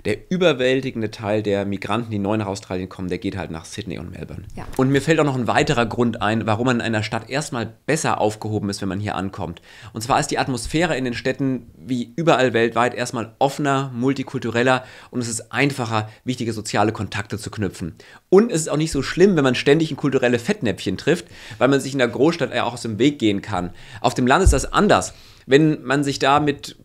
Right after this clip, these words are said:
Speaker 1: kulturellen Eigenarten nicht gut auskennt, vielleicht unsensibel ist und vielleicht total unschuldig und aus Unwissenheit es sich mit seinen drei Nachbarn verscherzt,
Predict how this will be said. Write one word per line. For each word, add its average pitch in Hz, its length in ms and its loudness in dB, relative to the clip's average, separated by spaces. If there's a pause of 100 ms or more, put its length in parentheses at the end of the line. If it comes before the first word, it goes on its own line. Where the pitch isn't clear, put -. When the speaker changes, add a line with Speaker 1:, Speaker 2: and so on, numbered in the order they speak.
(200)
Speaker 1:
kulturellen 147 680 4
Eigenarten 139 760 2
nicht 135 160 -2
gut 131 200 -6
auskennt, 151 500 0
vielleicht - 300 -4
unsensibel 151 580 2
ist 139 360 2 (320)
und 139 200 6
vielleicht 131 280 0
total 139 260 0
unschuldig 170 580 4
und 135 60 0
aus 131 160 0
Unwissenheit 139 680 0
es 131 60 -2
sich 135 80 -6
mit 135 120 -4
seinen 131 240 0
drei 143 200 2
Nachbarn 143 360 2
verscherzt, 113 560 0